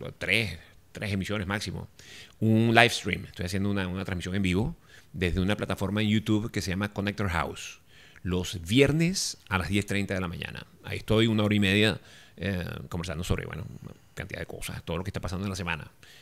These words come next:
Es una excusa para, para reunirme con gente que quiero, con, con amistades, con invitados y con, con la gente que sintoniza, que es una de las cosas maravillosas de YouTube, ¿no? Que te van apareciendo los comentarios y tú puedes ir respondiendo.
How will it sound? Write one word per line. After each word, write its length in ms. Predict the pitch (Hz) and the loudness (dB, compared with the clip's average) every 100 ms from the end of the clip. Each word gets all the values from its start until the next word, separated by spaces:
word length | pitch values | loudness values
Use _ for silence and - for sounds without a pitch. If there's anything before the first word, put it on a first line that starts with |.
| - | -12
Es 140 | - 87 | -6 -2
una 160 | 101 | 0
excusa 380 | 104 110 101 113 | 0 0 -2 -2
para, 420 | 95 82 80 76 - - | -2 -6 -10 -14 -18 -10
para 160 | 80 | -8
reunirme 380 | 82 80 85 101 | -6 -4 -2 -2
con 120 | 98 | -4
gente 220 | 82 82 | -6 -6
que 100 | 95 | -6
quiero, 380 | 95 135 143 131 | 4 6 6 4
con, 220 | 104 87 | 0 -6
con 160 | 82 78 | -8 -10
amistades, 500 | - - 127 131 123 | -6 4 8 8 6
con 140 | 90 | 2
invitados 580 | 90 82 95 139 143 127 - - - - - | -8 2 6 6 6 2 -8 -20 -20 -20 0
y 120 | 117 | 0
con, 600 | 110 110 101 98 85 69 - 67 - | 2 2 0 -2 -4 -10 -14 -18 -18
con 140 | - 107 | -6 -2
la 60 | |
gente 180 | 101 123 | -2 -2
que 80 | 202 | -2
sintoniza, 420 | 143 117 190 - | -2 -2 -4 -4
que 80 | - | -6
es 100 | 101 | -4
una 180 | 123 131 | -2 0
de 40 | |
las 80 | 117 | 0
cosas 300 | 104 139 131 | -2 -4 -4
maravillosas 400 | 104 87 92 123 | -4 -4 -4 -2
de 80 | 117 | 0
YouTube, 280 | 92 139 143 | 0 -2 -4
¿no? 180 | - - | -8 -8
Que 100 | 87 | -8
te 80 | 85 | -4
van 80 | |
apareciendo 360 | 107 113 101 113 | -2 0 0 -2
los 40 | |
comentarios 340 | 113 87 85 127 | -2 -4 -2 -4
y 20 | |
tú 100 | 90 | -4
puedes 140 | 95 | -2
ir 60 | 98 | -2
respondiendo. 500 | 98 85 104 98 - | -2 0 2 2 -2